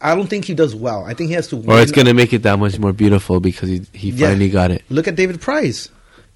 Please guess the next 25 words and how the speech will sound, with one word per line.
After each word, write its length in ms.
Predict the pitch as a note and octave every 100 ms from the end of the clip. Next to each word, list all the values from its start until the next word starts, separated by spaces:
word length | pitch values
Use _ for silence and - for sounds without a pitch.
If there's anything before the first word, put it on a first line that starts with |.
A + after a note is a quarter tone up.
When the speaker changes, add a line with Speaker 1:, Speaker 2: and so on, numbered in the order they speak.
| -
Speaker 1:
David 160 | D3 F3
Price 120 | G3
Speaker 2:
Oh, 20 | G3
Speaker 1:
was 80 | A#2+
Speaker 2:
dude, 60 |
Speaker 1:
getting 140 | B2 E3+
Speaker 2:
David 160 | F3 E3+
Price 160 | E3 D3+
is 40 |
a 60 | B2
piece 220 | - G2+
of 60 | G2
shit. 340 | - F#2+ F2
Speaker 1:
And 200 | - E3
what 120 | D3 G3+
Speaker 2:
He 60 |
Speaker 1:
did 0 |
he 0 |
do 60 | D#3+ D3+
Speaker 2:
fucking 40 | G2
Speaker 1:
this 80 | C#3
past 260 | F#2+ F#2
Speaker 2:
whack. 80 | F#2
Speaker 1:
postseason? 420 | G#3 G#3+ E3+ B2
Uh, 40 | -